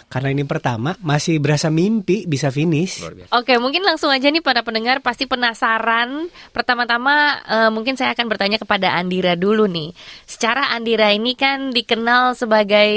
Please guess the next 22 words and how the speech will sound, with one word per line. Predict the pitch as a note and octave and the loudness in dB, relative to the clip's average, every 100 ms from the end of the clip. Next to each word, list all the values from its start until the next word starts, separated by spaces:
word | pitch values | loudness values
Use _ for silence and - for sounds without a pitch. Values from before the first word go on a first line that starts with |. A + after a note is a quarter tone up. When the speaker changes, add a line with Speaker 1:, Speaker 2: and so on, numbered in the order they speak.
| G#3+ G#3+ G#3+ | 2 0 -2
Speaker 3:
eh, | - - G#3+ G#3+ | -6 0 2 2
penyiar | D4+ C#4+ C#4 | 2 2 0
kondang | - B3+ B3+ B3+ B3 | 2 0 2 -2 0
juga | B3+ D#4 | 0 0
Speaker 1:
Waduh. | - | 2
Speaker 3:
ya | E3+ E3 F3+ B3 | 0 0 0 -2
di | A#3+ | -2
Jakarta, | F#3 F3+ F#3+ F#3 A3 | -2 -2 -2 -2 -2
di | G#3+ | 0
Indonesia | G3+ F#3+ F#3+ G3 A#3 | 2 4 4 2 0
ya. | G#3+ E3+ D#3 | 0 -2 -2
Speaker 1:
Kondangan | E3+ A#2+ C3 C3 | 0 0 0 0
ya. | A#2+ B2+ C#3+ | 0 -2 -2
Speaker 3:
Terus | D#4+ G4 - | -2 -4 -2
Speaker 1:
Mhm. | |
Speaker 3:
tiba-tiba | C4+ A#3 B3+ - C4 A#3+ D4+ | 0 2 0 0 0 2 2
nih | E4+ G4+ | 2 0
sampai | G4+ D4 B3+ | 0 0 2
tadi | B3+ C#4+ | 2 2
saya | F#4+ G4+ | 2 0
pangling, | D#4+ F#4 F#4+ E4+ D#4 | 2 2 4 2 2
ini | F4 | 0